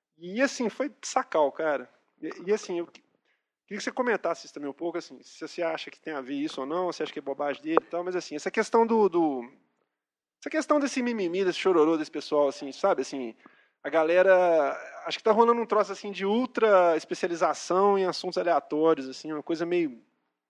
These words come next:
sabe, assim, o nego entra lá e comenta o que quer, aí faz o que quer, e fala o que acha que tem que falar, e não interessa quem tá ouvindo. O que que você acha disso, assim?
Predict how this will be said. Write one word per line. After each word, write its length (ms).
sabe, 240
assim, 240
o 20
nego 300
entra 300
lá 240
e 20
comenta 600
o 40
que 160
quer, 480
aí 240
faz 260
o 60
que 140
quer, 380
e 40
fala 280
o 40
que 140
acha 180
que 60
tem 100
que 60
falar, 640
e 280
não 80
interessa 360
quem 140
tá 100
ouvindo. 580
O 60
que 100
que 80
você 100
acha 220
disso, 260
assim? 240